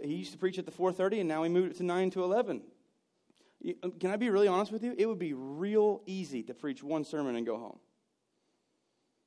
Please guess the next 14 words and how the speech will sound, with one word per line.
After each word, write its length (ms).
But 100
I 20
don't 180
feel 340
that 240
way 240
because 280
I 100
know 560
that 180
we 140
can't 400
come 260
to, 180